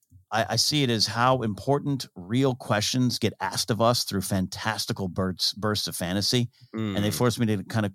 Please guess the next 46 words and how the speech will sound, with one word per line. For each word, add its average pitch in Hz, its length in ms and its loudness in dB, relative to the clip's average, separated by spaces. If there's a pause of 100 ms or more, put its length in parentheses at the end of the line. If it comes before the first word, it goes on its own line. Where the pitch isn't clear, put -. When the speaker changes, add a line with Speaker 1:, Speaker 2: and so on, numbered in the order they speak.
(140)
Speaker 1:
pull 151 160 -2
back 117 260 4
from 110 140 -2
the 98 60 0
details 95 560 -2
and 87 100 -10
pull 131 180 0
back 113 260 0
from 98 100 -4
the 87 160 -4
at 95 160 0
at 95 180 -4
stomping 95 400 0
in 90 100 0
the 80 60 -6
snow 101 300 0
and 92 100 -2
see - 180 4
what 117 160 2
is 90 140 -2
there 80 200 -6
for - 140 -16
me. 64 220 -16 (480)
You 98 140 -2
know, 113 260 0
s-, - 100 -6
just - 240 -4
see 135 140 2
what 127 140 4
is, 104 240 -2
what 110 160 -2
Star 107 260 2
Wars 101 180 0
is 90 140 -6
asking 107 360 0
me 87 180 -6
and, 85 180 -8
and 90 260 -6
reminding 101 440 -2
me, 90 100 -4
hey, 101 220 0
it's, 85 120 -10
it's, - 360 -4
it's, - 320 -2
it's 123 180 0
fantasy, 147 540 4